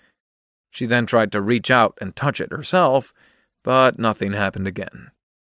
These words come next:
"Hmm. Looks like we need the research terminal after all," I said. "But for now, it's getting dark out. I think I'll deal with the next boss tonight." Guide spoke up,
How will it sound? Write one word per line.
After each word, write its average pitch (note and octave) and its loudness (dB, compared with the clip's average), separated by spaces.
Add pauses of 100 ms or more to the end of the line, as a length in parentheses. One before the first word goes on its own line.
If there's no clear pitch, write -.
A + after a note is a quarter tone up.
(320)
"Hmm. F#2 -14 (520)
Looks B2+ -4
like B2+ 0
we A#2 0
need A#2 -2
the G#2 0
research A#2 0
terminal A2 -4
after A2+ -6
all," G2+ -6 (200)
I A2 -8
said. - -10 (760)
"But C#3 6
for D3+ 2
now, B2+ 6 (560)
it's - -10
getting C3+ 4
dark A2+ 4
out. G1+ -10 (600)
I - -10
think F#3+ -6
I'll F#3 2
deal C#3 4
with A#2 2
the A2 -2
next G#2+ -2
boss G2 -6
tonight." - -12 (1120)
Guide E3 8
spoke C3 4
up, G#2 0